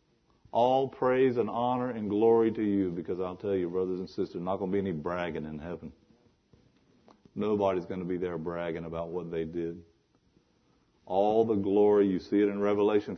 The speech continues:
four and Revelation five, all the glory and the honor and the praise goes to Jesus Christ. Because without him, we are nothing.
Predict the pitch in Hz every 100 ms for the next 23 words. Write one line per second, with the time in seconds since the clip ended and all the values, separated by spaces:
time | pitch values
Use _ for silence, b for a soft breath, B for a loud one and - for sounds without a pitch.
0 | - 107 110 104 98 101 98 101 98 98
1 | - 90 85 80 - 95 101 107 107 98
2 | 87 98 104 104 104 101 92 85 92 95
3 | 104 107 104 107 90 85 80 - 101 104
4 | 104 104 107 - _ _ _ _ _ 95
5 | 95 92 - 90 87 95 92 90 _ 87
6 | 85 80 _ _ _ _ b b b b
7 | b b 95 104 90 90 101 127 127 135
8 | 135 131 135 127 151 -